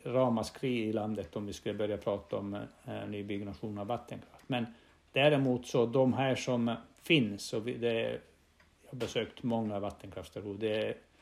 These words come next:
ja, man tror inte att det är sant när man kollar att det här har vi nu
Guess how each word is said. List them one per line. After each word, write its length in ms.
ja, 100
man 220
tror 280
inte 240
att 120
det 60
är 60
sant 360
när 80
man 160
kollar 340
att 180
det 60
här 180
har 180
vi 200
nu 260